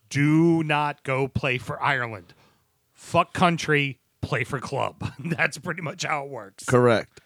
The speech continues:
Speaker 2: Uh, Leicester has brought in Ayoze Perez from Newcastle, uh, which we spoke about extensively over the summer.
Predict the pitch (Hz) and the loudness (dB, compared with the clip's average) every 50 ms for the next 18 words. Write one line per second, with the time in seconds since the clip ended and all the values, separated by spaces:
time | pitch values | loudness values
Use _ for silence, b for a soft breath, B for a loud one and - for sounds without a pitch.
0 | _ - 113 113 117 113 113 113 92 90 110 135 160 156 135 - - 117 98 85 | _ 2 4 4 4 4 4 2 0 0 2 4 4 4 4 2 0 0 0 0
1 | 85 101 104 92 101 - 120 113 113 110 110 110 120 98 110 123 117 113 110 107 | 0 -2 -6 -6 -4 0 2 2 4 2 2 0 -2 0 0 2 2 2 2 0
2 | 98 110 95 - 117 120 120 117 117 110 95 - - 95 101 120 135 123 - 147 | -2 -4 -6 -4 -2 -2 0 0 -2 -2 -4 -6 -8 -8 -6 -4 -4 -2 0 0
3 | 143 139 - 151 156 151 143 b b b b b b b b b _ - 104 101 | 0 0 2 2 2 0 0 b b b b b b b b b _ -2 0 2
4 | 101 101 98 104 110 - - 117 107 - - 120 113 104 95 107 113 110 104 101 | 2 2 0 0 -2 -2 -2 -4 -6 -2 0 0 0 0 0 -2 -2 -4 -4 -4
5 | - - - 117 107 98 101 110 104 110 107 104 101 101 107 101 92 - 117 113 | -6 -4 -2 -2 -2 -2 -4 -6 -4 -2 -2 -2 -2 -2 -2 -4 -2 -2 -2 -2
6 | - 92 92 90 | -2 -2 -4 -6